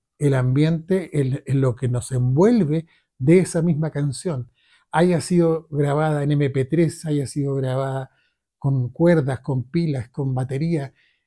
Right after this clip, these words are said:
en el siglo uno, pero si no tiene ese sonido ambiente, eh, no es audio espacial, y para que tenga audio espacial tiene que contar simplemente con Dolby Atmos. Aquí es el que manda. Por tanto,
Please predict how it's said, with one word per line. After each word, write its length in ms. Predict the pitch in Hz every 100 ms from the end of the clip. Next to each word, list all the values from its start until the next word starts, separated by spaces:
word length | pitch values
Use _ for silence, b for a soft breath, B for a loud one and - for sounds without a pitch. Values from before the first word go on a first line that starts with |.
| _
en 140 | 147
el 240 | 131 120
siglo 420 | 110 175 165 147 131
uno, 440 | 190 175 190 - _ _ _ _
pero 440 | - 160 156 - _ _
si 320 | - - 156
no 180 | 180 202
tiene 460 | 202 190 147 113 _ _ _
ese 280 | - 127 143
sonido 420 | 113 135 147 139
ambiente, 760 | 139 151 180 160 160 202 202 - _
eh, 460 | 139 131 131 120 - -
no 280 | 139 160
es 180 | 190 -
audio 260 | 151 151 165
espacial, 640 | 165 165 - 147 165 170 _ _
y 120 | 147
para 320 | 131 139 139
que 120 | - 135
tenga 300 | - 208 208
audio 200 | 190 180
espacial 500 | 175 160 - 180 170
tiene 240 | 196 180
que 140 | 175 160
contar 480 | 151 - 156 165 _ _ _ _ _
simplemente 680 | - 190 175 160 151 160 151
con 280 | 156 147 135
Dolby 280 | 147 135
Atmos. 420 | 131 117 98 98 -
Aquí 220 | 123 190
es 160 | 175
el 80 | 170
que 140 | 156 143
manda. 400 | 156 139 107 _ _ _ _ _ _ _ _
Por 160 | 156
tanto, 500 | 170 180 165 185 175